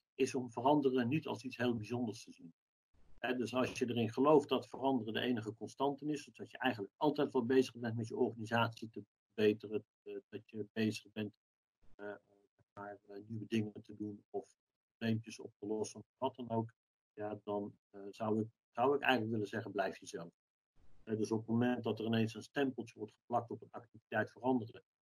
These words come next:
en je gaat ineens heel anders doen, dat is nou erg. Ja, dat hebben mensen feilloos in de gaten en dat gaat onmiddellijk je geloofwaardigheid en daarmee je effectiviteit maken.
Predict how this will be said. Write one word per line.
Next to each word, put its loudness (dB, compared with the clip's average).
en 2
je 4
gaat 2
ineens 0
heel 0
anders 2
doen, -2
dat -4
is -10
nou -4
erg. 0
Ja, 0
dat -8
hebben -4
mensen -8
feilloos 2
in -20
de -18
gaten -12
en -18
dat -18
gaat -4
onmiddellijk -2
je -12
geloofwaardigheid -4
en -14
daarmee -4
je -10
effectiviteit -14
maken. -20